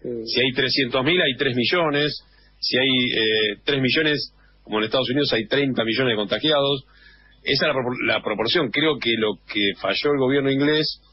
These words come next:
Speaker 2: fue no, este, resguardar esa primera cuarentena que hubiera ralentizado la, la curva de letalidad. Pero
Speaker 1: Sí,
Speaker 2: me parece
Speaker 1: reaccionaron muy, muy, muy lento.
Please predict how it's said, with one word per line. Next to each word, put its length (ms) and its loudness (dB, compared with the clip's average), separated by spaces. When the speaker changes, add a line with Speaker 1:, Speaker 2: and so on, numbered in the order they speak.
Speaker 2:
fue 140 -2
no, 600 0
este, 340 -4
resguardar 720 0
esa 260 -2
primera 340 -2
cuarentena 720 0
que 380 0
hubiera 320 0
ralentizado 880 0
la, 320 -2
la 160 -2
curva 260 2
de 60 2
letalidad. 580 0
Pero 280 0
Speaker 1:
Sí, 200 0
Speaker 2:
me 60 2
parece 300 0
Speaker 1:
reaccionaron 320 2
muy, 180 4
muy, 680 2
muy 240 4
lento. 360 2